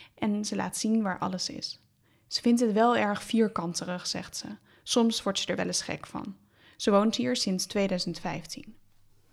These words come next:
Vroeger had ze een koophuis op het Noordereiland met haar ex. Echt zo'n poppenwoning. Dat had niet zo'n prettige afronding. Hij hield het huis aan en zij ging tijdelijk bij haar ouders wonen. Daarna ontmoette ze haar ex-man,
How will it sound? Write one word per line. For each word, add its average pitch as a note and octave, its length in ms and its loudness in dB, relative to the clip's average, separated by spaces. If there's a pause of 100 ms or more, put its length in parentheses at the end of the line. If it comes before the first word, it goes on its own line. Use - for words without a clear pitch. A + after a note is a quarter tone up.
(140)
Vroeger C4 600 -2
had G3 160 -4
ze A3 100 0
een G3+ 160 -2
koophuis B3+ 600 4
op - 80 -8
het G3+ 80 -4
Noordereiland G3 840 0
met A3 140 -6
haar F3 100 -4
ex. - 440 -4 (360)
Echt - 220 -4
zo'n F3+ 180 -2
poppenwoning. F#3+ 800 -2 (920)
Dat G#3+ 300 2
had G3+ 300 -8
niet A3 320 2
zo'n G#3 200 0
prettige - 400 -8
afronding. F3 720 -4 (300)
Hij G3+ 240 4
hield G#3 260 4
het F3+ 120 -2
huis F3 300 -2
aan F3 260 -2
en F#3 240 0
zij F#3 240 0
ging G3 200 -4
tijdelijk F3+ 340 -2
bij F3+ 120 0
haar F3+ 180 -2
ouders F3+ 360 -6
wonen. - 340 -10 (480)
Daarna F#3 420 4
ontmoette G#3 380 0
ze G3+ 100 0
haar G3 200 2
ex-man, F3+ 600 0